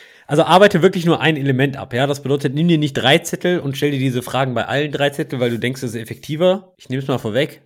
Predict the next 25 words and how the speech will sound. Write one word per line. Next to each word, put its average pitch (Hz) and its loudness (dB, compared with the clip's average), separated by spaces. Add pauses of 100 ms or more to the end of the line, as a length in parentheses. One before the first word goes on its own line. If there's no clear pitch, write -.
es 110 -10
ist 104 -10
nicht 113 -6
effektiv. - -16 (160)
Und 139 0
jetzt 180 2
das 160 0
Wichtigste, 135 -2 (360)
weil 107 -6
da 117 -2
bin 127 -2
ich 131 -2
auch 131 2
super 131 -4
drin 107 -2
im 113 -4
Prokrastinieren. 117 -6 (120)
Lege 147 0
ein 139 -4
Element, 123 -4
was 110 -8
du 117 -10
aus 110 -12
der - -12
Inbox 131 -8